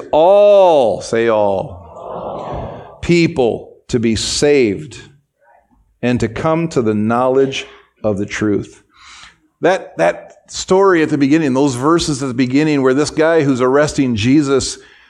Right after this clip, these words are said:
his, his disciple thought he was doing Jesus a favor by cutting off his ear. Now, here's the deal. I'm pretty sure he's a bad shot. He wasn't, he wasn't really skilled at swordsmanship.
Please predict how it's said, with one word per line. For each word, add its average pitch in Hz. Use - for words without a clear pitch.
his, 147
his 143
disciple 165
thought 160
he 156
was 139
doing 165
Jesus 147
a 131
favor 165
by 120
cutting 143
off 135
his 113
ear. 131
Now, 143
here's 170
the 151
deal. 156
I'm 131
pretty 170
sure 170
he's 147
a 139
bad 127
shot. -
He 143
wasn't, 160
he 147
wasn't 165
really 156
skilled 175
at 131
swordsmanship. 131